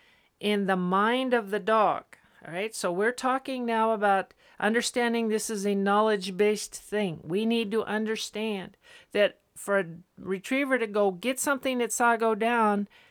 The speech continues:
that's generally not too hard of a thing to work on and refine. To send a dog to retrieve something that they did not see and do not know where it is, that's a bigger,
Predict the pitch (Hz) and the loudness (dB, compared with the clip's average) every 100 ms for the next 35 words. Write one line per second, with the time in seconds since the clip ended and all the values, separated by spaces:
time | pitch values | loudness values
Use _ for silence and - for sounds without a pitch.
0 | _ - 226 - 196 180 233 247 254 233 | _ 4 4 4 -4 -2 0 2 2 0
1 | 226 214 208 247 208 220 208 190 190 208 | 0 -2 -4 -6 -2 0 0 -4 -6 -4
2 | 196 196 185 185 202 202 185 180 175 175 | -2 0 -2 -2 -4 -4 -4 -4 -4 -8
3 | - 214 196 180 180 _ _ _ _ - | -8 -6 -6 -10 -16 _ _ _ _ -20
4 | - - - _ _ - 208 - 247 247 | -20 -20 -20 _ _ -6 -4 -4 0 0
5 | 262 240 196 208 214 220 - 190 196 - | 2 0 2 4 6 4 -2 -6 -6 -6
6 | 233 214 240 220 226 214 202 151 190 170 | -6 -2 -2 -2 -2 -2 -4 -4 -4 -2
7 | 214 233 233 190 - 233 220 214 190 185 | -2 0 -2 -2 -4 -4 -4 -4 -4 -2
8 | 208 220 202 214 214 208 208 233 226 202 | -2 -2 -2 -4 0 0 0 0 2 2
9 | 196 - - - - _ 185 233 277 - | -2 -8 -14 -20 -20 _ 0 2 2 0
10 | 233 208 170 165 165 233 247 240 233 226 | 0 0 -2 -8 -2 -2 0 0 0 -2